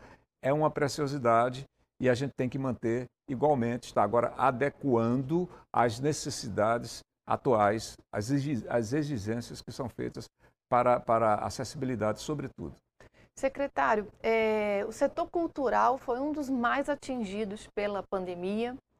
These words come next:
Speaker 2: né? É, e principalmente no, no Distrito Federal. Como, como a Secretaria de Economia também apoiou nesses últimos dois anos,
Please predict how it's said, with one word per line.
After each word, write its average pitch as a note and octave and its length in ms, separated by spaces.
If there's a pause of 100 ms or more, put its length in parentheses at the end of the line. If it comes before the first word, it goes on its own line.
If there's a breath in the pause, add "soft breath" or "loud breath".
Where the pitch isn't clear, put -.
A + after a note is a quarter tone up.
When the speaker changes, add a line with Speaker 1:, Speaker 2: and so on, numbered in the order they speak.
(440 loud breath)
Speaker 2:
né? F#3 420
É, F3 760 (760)
e F#3+ 60
principalmente A3 640
no, G#3+ 280
no G3+ 200
Distrito - 320
Federal. F#3+ 640
Como, F4+ 500 (380 loud breath)
como D#4+ 560
a B3+ 80
Secretaria B3+ 300
de B3+ 40
Economia A#3 560
também A3 320
apoiou A3+ 540
nesses A3 320
últimos A3+ 340
dois A3 480
anos, A3 600